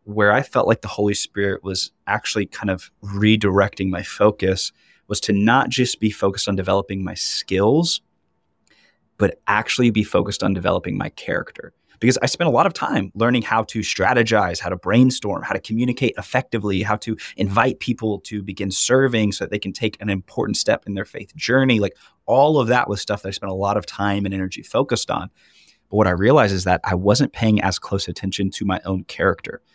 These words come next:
and developing the virtues that really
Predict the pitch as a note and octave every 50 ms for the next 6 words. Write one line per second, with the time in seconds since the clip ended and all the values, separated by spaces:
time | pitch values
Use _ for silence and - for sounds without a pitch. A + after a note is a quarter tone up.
0 | _ _ _ - - G#2+ F2+ - _ _ _ _ _ _ - - G2 F#2+ F#2 G2
1 | G2 G#2 A#2 A#2 - - - A#2 A2+ A2 G#2+ G#2 - - - - F2+ F#2 F#2 -
2 | G2 G2+ A2+ A2+ - - - G2 F#2 F#2 A2 A2 - - - - _ _ _ _
3 | _ _ - A2+ G2 - - _ _ _ _ _ _ _ _ _ _ _ _ -
4 | G2+ G#2 A2+ C3 D#3 E3 D3+